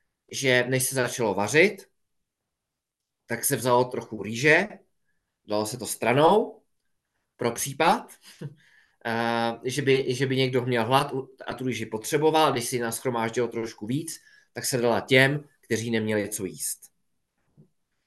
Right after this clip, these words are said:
A, takže, takže Kršna kritizoval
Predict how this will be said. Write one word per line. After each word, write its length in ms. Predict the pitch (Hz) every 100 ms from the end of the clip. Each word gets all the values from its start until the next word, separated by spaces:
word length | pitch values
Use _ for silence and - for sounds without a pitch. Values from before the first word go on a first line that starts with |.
| _ _ _ _ _ _ _ _ _ _ _ _
A, 460 | 113 113 110 110 110
takže, 600 | - - 110 139 131 123 - 101 - -
takže 480 | 123 110 131 127 - -
Kršna 460 | - 131 - 143
kritizoval 920 | 131 135 135 127 135 135 135 131 131